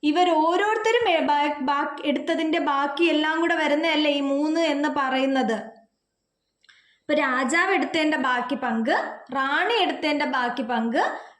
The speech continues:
മൂന്ന് രാജകുമാരിമാരെടുത്തതിന്റെയും ബാക്കി പങ്ക്. ഇതും, ഇതെന്ന് പറയുന്ന എന്തായിരിക്കണം?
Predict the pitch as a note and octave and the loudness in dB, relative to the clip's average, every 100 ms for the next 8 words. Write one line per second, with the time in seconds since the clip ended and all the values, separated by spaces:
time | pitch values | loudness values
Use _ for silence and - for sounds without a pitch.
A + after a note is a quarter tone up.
0 | - C4+ D#4+ F#4 G4 F4 D4 D#4 F#4 E4+ | -10 -2 0 2 2 2 2 2 0 2
1 | E4+ E4 E4 D#4+ D4+ C4+ A3+ - C4 C4 | 2 2 0 0 2 2 0 0 0 2
2 | C4 A#3+ A#3 C#4 - A#3+ G#3 G#3 - - | 2 0 0 -2 -4 -2 -2 -4 -8 -18
3 | - C4+ B3+ B4 - - - D4+ D4+ F#4 | -4 -2 0 -2 -2 -8 -10 -4 0 0
4 | F#4+ E4 D#4 D#4 D4+ D4 D4 C#4+ C#4 C#4+ | 2 2 2 0 0 2 2 2 0 -2
5 | C#4+ | -2